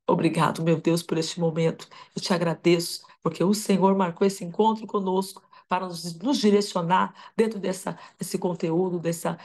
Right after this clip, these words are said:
desse estudo, dentro, Senhor, desse conhecimento. Ô Espírito Santo, sopra dos quatro cantos da terra, onde tiver alguém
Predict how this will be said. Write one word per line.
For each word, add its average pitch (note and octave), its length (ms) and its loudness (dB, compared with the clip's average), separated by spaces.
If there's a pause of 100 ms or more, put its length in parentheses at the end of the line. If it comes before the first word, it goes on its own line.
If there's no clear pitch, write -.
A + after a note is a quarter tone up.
(220)
desse E3+ 180 -6
estudo, G#3+ 600 2 (260)
dentro, G#3+ 300 2
Senhor, F#3 340 -2
desse F#3 200 0
conhecimento. F3 920 -2 (280)
Ô G3+ 260 6
Espírito E3 600 -6
Santo, - 520 -10 (180)
sopra G#3 340 0
dos E3+ 220 -6
quatro G3 320 -6
cantos F#3 320 -6
da E3 100 -2
terra, E3+ 360 -2
onde A#3 260 2
tiver G3+ 300 -2
alguém F#3+ 600 0